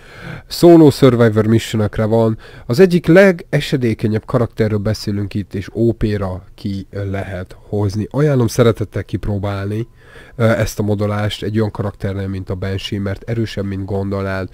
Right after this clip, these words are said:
Viszont Banshee igazi ereje nem abban rejlik, hogy szólózik, hanem abban rejlik, hogy egész csapatot le tud,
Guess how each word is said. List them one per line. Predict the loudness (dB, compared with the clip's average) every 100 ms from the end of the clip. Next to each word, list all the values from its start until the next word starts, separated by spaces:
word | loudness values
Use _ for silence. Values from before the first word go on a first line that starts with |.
| -16 -20 -8
Viszont | 2 2 4 0 0
Banshee | -2 -2 -2 -2
igazi | 2 2 2 -2
ereje | 0 0 0 -2
nem | -2 -4 -4 -8 -10
abban | -4 -4 -2 -4 -4 -6
rejlik, | -4 -4 -4 -6
hogy | -10
szólózik, | -8 -4 -2 0 -2 -4 -4
hanem | -4 -4 -4
abban | -6 -4 -4
rejlik, | -4 -4 -6
hogy | -10 -8
egész | -6 -4 -6 -8
csapatot | -8 -4 -6 -6 -8 -4
le | -4 -4
tud, | -6